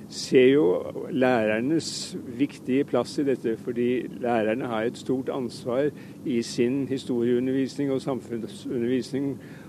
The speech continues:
og det er viktig at vi kan samarbeide med skolene. Helst skulle jeg jo sett at dette å ta en tur til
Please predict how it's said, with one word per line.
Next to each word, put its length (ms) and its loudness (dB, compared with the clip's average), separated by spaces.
og 300 4
det 80 8
er 180 8
viktig 340 2
at 320 -2
vi 200 2
kan 240 -2
samarbeide 920 2
med 400 4
skolene. 540 -2
Helst 280 2
skulle 280 2
jeg 100 6
jo 140 6
sett 420 0
at 280 0
dette 360 0
å 260 0
ta 240 -2
en 180 -2
tur 440 0
til 360 -4